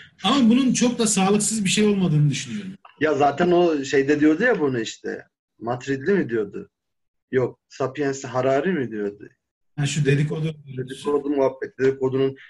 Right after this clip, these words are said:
Speaker 2: toplumu bir arada tutan bir yapışkan gibi davrandığı hikayesi. Yani
Speaker 1: Çok sağlıksız olmadığını düşünüyorum. Hatta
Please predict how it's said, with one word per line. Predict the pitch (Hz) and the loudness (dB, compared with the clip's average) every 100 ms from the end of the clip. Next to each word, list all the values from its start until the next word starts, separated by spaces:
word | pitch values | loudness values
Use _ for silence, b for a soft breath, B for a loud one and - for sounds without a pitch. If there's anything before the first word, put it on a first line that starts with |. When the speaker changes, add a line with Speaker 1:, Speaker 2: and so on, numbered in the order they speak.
| B _ - | B _ -8
Speaker 2:
toplumu | 131 123 123 120 | -6 -4 -4 0
bir | |
arada | 123 123 120 | 0 2 0
tutan | 123 - 131 123 | -6 -6 -4 -4
bir | 120 | -6
yapışkan | 113 113 - - 120 117 | -4 -6 -8 -8 -6 -6
gibi | 107 113 | -8 -8
davrandığı | 110 107 110 107 104 101 101 _ | -6 -6 -6 -8 -8 -8 -10 _
hikayesi. | 107 98 90 90 - - _ B B B B _ - | -16 -14 -12 -14 -16 -20 _ B B B B _ -20
Yani | 131 120 180 _ _ _ _ _ _ _ _ b b b b b - | -16 -16 -16 _ _ _ _ _ _ _ _ b b b b b -4
Speaker 1:
Çok | 196 202 | 0 0
sağlıksız | 196 196 202 - 220 | 0 0 0 0 2
olmadığını | 214 208 175 180 | 4 4 4 2
düşünüyorum. | 156 143 135 147 208 | 2 0 0 2 2
Hatta | 185 - 202 190 - | 2 0 -6 -6 -12